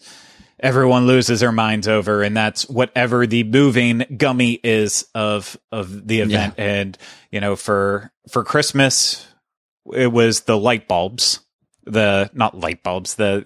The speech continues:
Speaker 1: like, the
Speaker 2: The,
Speaker 1: tree
Speaker 2: the
Speaker 1: lights.
Speaker 2: ornaments. They,
Speaker 1: Ornaments.
Speaker 2: right? Yeah.
Speaker 1: Yeah, I can't think of it. They were the lights, though. And then for, for Mar-, for, well, well,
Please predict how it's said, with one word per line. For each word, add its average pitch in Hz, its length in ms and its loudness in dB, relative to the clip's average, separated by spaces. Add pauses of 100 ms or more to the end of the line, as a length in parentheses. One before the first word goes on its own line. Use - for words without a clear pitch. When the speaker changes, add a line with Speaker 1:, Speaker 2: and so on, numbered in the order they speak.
(120)
Speaker 1:
like, 151 260 0 (420)
the 135 180 -6
Speaker 2:
The, 151 100 2
Speaker 1:
tree 170 140 2
Speaker 2:
the 113 80 2
Speaker 1:
lights. - 120 2
Speaker 2:
ornaments. 123 400 2
They, 117 160 2
Speaker 1:
Ornaments. 147 560 0
Speaker 2:
right? - 140 -20
Yeah. 120 320 0 (240)
Speaker 1:
Yeah, 214 340 0 (280)
I 156 220 -4 (180)
can't 170 220 -4
think 131 140 0
of 120 140 -2
it. 165 160 -10
They 185 80 2
were 180 120 2
the 185 120 2
lights, 120 380 0
though. 95 340 -4
And 123 200 0
then 127 260 2 (380)
for, 123 500 4 (240)
for 123 140 2
Mar-, 139 360 2
for, 110 360 -2
well, 104 320 0
well, 104 180 2